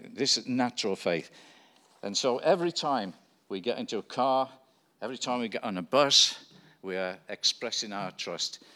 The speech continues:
Some people come into my car as passengers,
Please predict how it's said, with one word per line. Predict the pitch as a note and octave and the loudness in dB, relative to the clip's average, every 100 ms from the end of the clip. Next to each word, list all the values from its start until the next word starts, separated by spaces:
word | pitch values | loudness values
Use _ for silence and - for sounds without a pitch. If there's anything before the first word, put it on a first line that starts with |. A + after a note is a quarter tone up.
| - | -2
Some | - E3+ F#3 | 4 6 6
people | - D#3 C3+ C#3 C3 | 4 4 4 0 -2
come | - C3+ | 0 2
into | B2+ - | 2 0
my | A#2+ B2+ C3 | 0 2 2
car | - G#2 F#2 G2 G#2+ - | 0 -2 0 0 -2 -4
as | G2+ - | -4 -4
passengers, | C#3+ C#3 - A2 G#2 G#2+ A#2 - | 0 2 4 2 0 0 0 -2